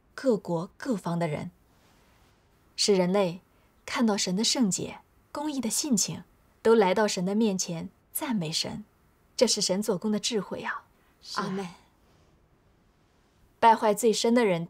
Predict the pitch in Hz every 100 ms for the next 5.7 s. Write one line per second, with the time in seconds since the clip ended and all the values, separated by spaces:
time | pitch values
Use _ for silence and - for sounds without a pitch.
0 | _ - 208 190 175 175 170 190 - 156
1 | 156 151 - _ _ _ _ - 277 254
2 | - 214 262 208 202 202 208 180 165 165
3 | 185 180 - - 233 170 180 214 185 170
4 | 165 165 - - _ _ _ _ _ _
5 | _ - - 208 208 180